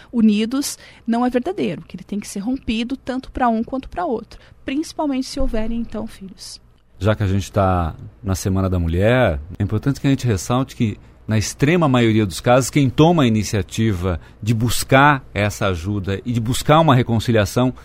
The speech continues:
Speaker 2: é, um ajuste nessa nova forma de convivência ou a busca por uma nova forma de convivência é a mulher.
Speaker 1: Sim, com certeza, sempre.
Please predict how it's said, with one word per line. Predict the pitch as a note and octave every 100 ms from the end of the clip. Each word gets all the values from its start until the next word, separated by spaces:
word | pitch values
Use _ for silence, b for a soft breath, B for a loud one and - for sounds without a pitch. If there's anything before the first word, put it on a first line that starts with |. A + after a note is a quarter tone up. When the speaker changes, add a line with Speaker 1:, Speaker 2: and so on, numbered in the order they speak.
| b b -
Speaker 2:
é, | - A2 -
um | A#2+ A#2+ C3
ajuste | A2+ F2 D3 F3+ - - A#2
nessa | A#2 A#2+ G#2+ B2
nova | G#2+ A2+ B2+ C3+ A2+
forma | G#2+ - C3 D3 C3+ A2
de | F#2+
convivência | G2 A2 F#2+ F2+ A2+ C3+ -
ou | - C3 A#2 B B
a | G2
busca | F2+ F#2+ D#3 F3+ - A#2
por | A#2
uma | A2+ A2
nova | A2+ A2 G#2
forma | G#2+ G#2+
de | F2+
convivência | A2 G#2 G2 A2 B2+ - b -
é | A#2
a | C3
mulher. | C#3+ G2+ D#2+ -
Speaker 1:
Sim, | - F#3+ E3+
com | -
certeza, | F#3+ A#3 - C#3+ -
sempre. | - - D3 - -